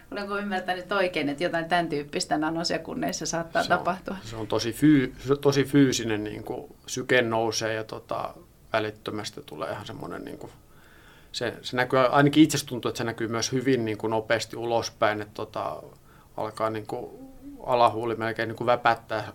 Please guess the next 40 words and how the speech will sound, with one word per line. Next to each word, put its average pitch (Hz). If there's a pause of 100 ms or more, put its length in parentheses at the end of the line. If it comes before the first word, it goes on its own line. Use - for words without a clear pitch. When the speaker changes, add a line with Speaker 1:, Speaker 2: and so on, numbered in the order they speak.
(100)
Speaker 2:
väpättää, 131
jos 107 (280)
joutuu, 113
niinku, 110
semmoiseen 110
tilanteeseen 110
siitä, 80
et, - (140)
et, - (1120)
ja 117 (840)
tämmöisiä 117
roihahduksia, 127
mä 120
en 117
tiedä 131
kuinka -
paljon 127
tähän 131
kasityyliin 131
liittyy, 123
mutta 117
niitä 113
voi 123
ihan 127
tuo 135
niinku 135 (440)
si-, 156
siviilissäkin 151
tulla 117
ihan 117
jossakin 117
niinku 113
klassisia 120
esimerkkejä 113
jossain 127
liikenteessä 110
tai 110
jossain, 110
tota, -
että -